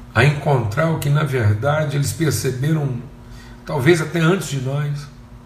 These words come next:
Talvez tem pessoas, amados, aí, na sua sinceridade, mas talvez com um pouquinho mais de sensibilidade do que nós,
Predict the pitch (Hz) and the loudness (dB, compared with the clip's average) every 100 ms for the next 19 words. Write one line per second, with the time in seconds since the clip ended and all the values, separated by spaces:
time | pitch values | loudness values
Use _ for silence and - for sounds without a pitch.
0 | - - - - - - - - - - | -20 -20 -20 -20 -20 -20 -20 -20 -20 -20
1 | - - - - - - - - - - | -18 -18 -16 -16 -14 -14 -14 -14 -16 -10
2 | - 156 185 - 175 - 147 101 170 175 | -2 4 4 4 0 0 -2 0 0 0
3 | 131 120 113 117 101 135 139 165 143 127 | 0 -6 -6 -4 -2 0 2 2 0 -4
4 | - - - - - - - - - 131 | -14 -20 -20 -20 -20 -20 -20 -20 -6 -2
5 | 131 156 - - 113 - 131 110 117 139 | 0 0 0 2 0 2 0 0 0 0
6 | 143 123 104 - - - - - - - | 0 -2 -6 -10 -14 -18 -18 -20 -12 -2
7 | 131 - 139 113 143 151 - 143 - 170 | 0 2 2 2 2 2 0 -2 0 0
8 | 143 - 240 226 160 170 165 123 - 156 | 0 -2 -4 0 2 2 0 0 0 0
9 | 143 - 127 123 113 131 135 110 101 107 | 0 0 -2 -2 0 2 2 -2 -4 -2
10 | 110 117 113 - | -2 -4 -6 -10